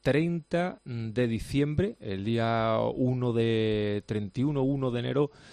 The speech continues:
eh, lo contamos aquí en la cope, y hoy lo que ha hecho es, digamos,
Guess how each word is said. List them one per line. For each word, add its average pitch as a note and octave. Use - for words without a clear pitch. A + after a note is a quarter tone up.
eh, G2+
lo G2
contamos A2+
aquí A#2
en A2
la G#2
cope, D3
y A2+
hoy C#3
lo C#3
que C3+
ha C3
hecho C#3
es, D3+
digamos, A2+